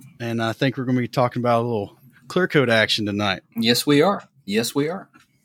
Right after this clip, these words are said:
Speaker 1: And I think Dave's got an announcement that makes, makes this a little bit timely.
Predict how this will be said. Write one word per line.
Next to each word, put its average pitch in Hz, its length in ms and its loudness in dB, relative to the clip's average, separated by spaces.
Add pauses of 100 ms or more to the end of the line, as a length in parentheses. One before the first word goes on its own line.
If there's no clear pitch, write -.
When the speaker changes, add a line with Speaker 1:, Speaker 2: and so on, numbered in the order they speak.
Speaker 1:
And 113 80 -6
I 110 40 -6
think 120 220 -4
Dave's 147 260 2
got 131 160 4
an 120 80 0
announcement 139 560 2
that 120 140 0
makes, 135 340 -2
makes 156 200 2
this 156 120 -2
a 131 60 -2
little 147 140 4
bit 165 180 -2
timely. 147 460 0